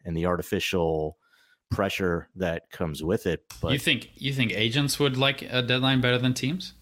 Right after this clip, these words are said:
Speaker 1: I, I think it's the winter meetings can allow them to create that feeling of
Speaker 2: Mm.
Speaker 1: it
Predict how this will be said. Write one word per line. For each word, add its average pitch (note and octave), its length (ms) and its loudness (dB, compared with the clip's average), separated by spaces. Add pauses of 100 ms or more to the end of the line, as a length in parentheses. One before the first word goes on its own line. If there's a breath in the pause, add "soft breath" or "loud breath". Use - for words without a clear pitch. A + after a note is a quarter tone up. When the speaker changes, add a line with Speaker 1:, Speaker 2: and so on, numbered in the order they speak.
(1080 soft breath)
Speaker 1:
I, G#2 180 2
I G#2+ 100 2
think A2 280 0
it's - 320 -2 (120)
the F2+ 340 2
winter G#2 360 0
meetings F2 800 0
can G#2+ 160 0
allow F#2+ 320 4
them F2+ 260 0
to E2+ 560 -2
create G2+ 440 0
that E2+ 420 -2
feeling E2+ 720 0 (480)
of F#2+ 140 2
Speaker 2:
Mm. - 20 -2
Speaker 1:
it E2+ 240 -2